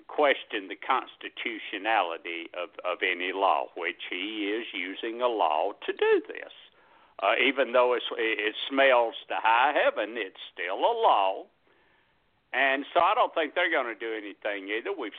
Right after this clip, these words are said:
seen people like Roy Barnes, for instance, write, um,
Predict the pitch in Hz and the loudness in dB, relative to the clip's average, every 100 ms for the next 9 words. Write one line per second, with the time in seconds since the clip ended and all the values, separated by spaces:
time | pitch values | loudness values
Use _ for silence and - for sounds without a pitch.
0 | - 101 92 - 101 - 90 90 87 87 | -8 -6 -6 -6 -6 -6 -10 -2 0 2
1 | 87 - 90 90 90 87 - 107 120 139 | 0 -6 -8 -4 -4 -4 4 6 8 6
2 | 139 123 - - 127 131 139 - - 156 | 2 -4 -6 0 2 2 0 -4 -4 -2
3 | 151 - - - - - 98 104 104 - | -2 -6 -16 -16 -18 -4 4 6 6 2
4 | _ _ _ _ _ _ _ _ - 101 | _ _ _ _ _ _ _ _ 4 6
5 | 98 95 92 90 | 6 6 2 0